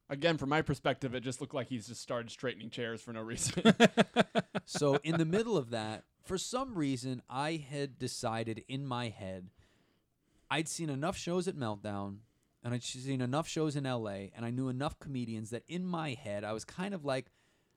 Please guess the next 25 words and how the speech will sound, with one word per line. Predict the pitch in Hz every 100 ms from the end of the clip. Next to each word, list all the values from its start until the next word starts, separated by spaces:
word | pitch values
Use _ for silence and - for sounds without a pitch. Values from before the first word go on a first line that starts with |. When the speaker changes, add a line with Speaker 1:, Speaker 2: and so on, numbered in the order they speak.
| _ -
Speaker 2:
"I | 175
think | 233 240
I | 208
could | - - 160 160
run | 131 127
a | 113
show | - 127 113
if | 104
I | 104
wanted." | 98 107 101 98 - - - - _ _ _
And | 185
I | 208
wasn't | 247 240
saying | - 196 180
I | 135 127 _ _ _ _ _ _ 123
definitely | 202 185 165 135 123
did. | 113 139 120
I |
just | 135 190 208
was | 190
like, | 175 - - _
I | 147
knew | 170 214
funny | 214 226 220
people | 180 214 226 220